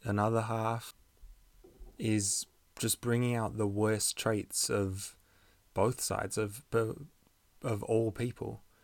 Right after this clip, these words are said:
We're starting to pick up each other's bad habits. Guys are picking up the toxic characteristics of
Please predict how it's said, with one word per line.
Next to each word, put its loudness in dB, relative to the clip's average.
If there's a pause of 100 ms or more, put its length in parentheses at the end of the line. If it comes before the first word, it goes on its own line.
(100)
We're 2
starting 2
to 4
pick -2
up 0
each 0
other's 0 (360)
bad 0
habits. -2
Guys 4
are 2
picking -2
up 0 (680)
the 2 (840)
toxic -2
characteristics 0
of -6